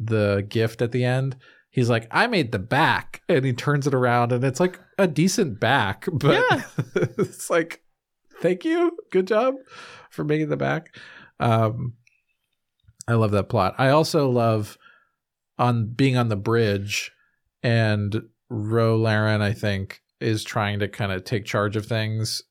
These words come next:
Speaker 1: And, um, I almost said Conan O'Brien, but that's not
Speaker 2: Miles
Speaker 1: his name.
Speaker 2: O'Brien.
Speaker 1: <laughs> Yeah, O'Brien throws his weight behind Troi because he says, "Well, technically, Troi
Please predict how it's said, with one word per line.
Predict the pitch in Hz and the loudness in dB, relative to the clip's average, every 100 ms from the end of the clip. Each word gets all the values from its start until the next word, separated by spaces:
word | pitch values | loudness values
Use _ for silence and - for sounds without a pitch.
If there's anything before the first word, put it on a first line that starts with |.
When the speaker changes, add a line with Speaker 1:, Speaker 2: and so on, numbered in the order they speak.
| - | -6
Speaker 1:
And, | 110 101 98 98 | -2 -2 -4 -4
um, | 95 92 92 92 98 _ _ _ _ _ - | -4 -4 -6 -8 -12 _ _ _ _ _ -6
I | 95 | -2
almost | 104 104 | -2 -2
said | 104 95 | -4 -6
Conan | - 104 98 | -6 -4 -4
O'Brien, | 87 82 80 80 80 87 - | -6 -6 -8 -8 -10 -12 -4
but | 98 - | -4 -6
that's | 123 107 90 - | -6 -4 -4 -6
not | 98 95 | -4 -2
Speaker 2:
Miles | 98 214 | -2 -2
Speaker 1:
his | - | -2
name. | 240 | -2
Speaker 2:
O'Brien. | 233 254 - 247 208 190 - 180 123 | 0 -2 0 -2 -2 -8 -4 -2 2
Speaker 1:
<laughs> | 113 - | 0 0
Yeah, | 185 110 107 143 | 0 0 -2 -4
O'Brien | 120 110 123 127 123 107 107 107 - - - _ _ _ _ _ _ _ _ - 113 - | -4 0 2 2 2 0 -2 -4 -10 -20 -20 _ _ _ _ _ _ _ _ -12 -10 -8
throws | - 135 131 127 | 0 4 4 4
his | 120 | 2
weight | 117 113 | 2 2
behind | 113 117 117 107 | 0 0 0 -2
Troi | - 107 104 127 113 | -2 0 2 2 0
because | 117 117 | 0 0
he | 101 | -2
says, | 98 98 | -4 -2
"Well, | 107 104 101 98 _ | 0 0 0 -4 _
technically, | - 247 269 220 190 170 160 143 131 _ _ _ _ _ _ _ _ - 120 | -6 -4 -4 -2 2 4 2 0 -6 _ _ _ _ _ _ _ _ -18 -12
Troi | - 131 143 147 | -2 2 2 0